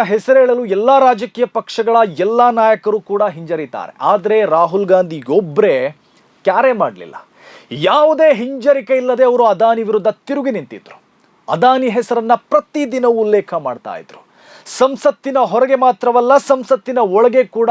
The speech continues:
ಅದಾನಿ ವಿರುದ್ಧ ಧ್ವನಿ ಎತ್ತಿದ್ರು. ಸ್ಪೀಕರ್ ಅವರು ಅದಾನಿಯ ಹೆಸರೆತ್ತದಂತೆ ನಿಯಮಾವಳಿಗಳ ಪ್ರಕಾರ ತಡೆ ಮಾಡಿದಾಗ ಕೋಡ್ ವರ್ಡ್ ಮೂಲಕ ಅದಾನಿಯ ಹೆಸರು ಹೇಳಿ ಅವರ ವಿರುದ್ಧ ಸಮರ ಸಾರಿದ್ರು.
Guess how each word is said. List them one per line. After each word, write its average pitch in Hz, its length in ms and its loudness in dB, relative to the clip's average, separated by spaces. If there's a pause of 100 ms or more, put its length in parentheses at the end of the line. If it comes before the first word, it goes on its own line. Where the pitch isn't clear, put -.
ಅದಾನಿ 208 320 0
ವಿರುದ್ಧ 196 260 0
ಧ್ವನಿ 175 420 -2
ಎತ್ತಿದ್ರು. - 520 -12 (640)
ಸ್ಪೀಕರ್ 277 500 2
ಅವರು 269 240 4
ಅದಾನಿಯ 240 580 -4
ಹೆಸರೆತ್ತದಂತೆ 208 920 -2
ನಿಯಮಾವಳಿಗಳ 180 760 0
ಪ್ರಕಾರ 151 520 -4
ತಡೆ 143 360 -4
ಮಾಡಿದಾಗ 139 480 2 (500)
ಕೋಡ್ 247 320 6
ವರ್ಡ್ 220 220 -2
ಮೂಲಕ 175 360 -6
ಅದಾನಿಯ 160 500 0
ಹೆಸರು 139 320 -6
ಹೇಳಿ 147 220 0
ಅವರ 135 280 0
ವಿರುದ್ಧ 127 300 0
ಸಮರ 220 500 2
ಸಾರಿದ್ರು. 113 560 -8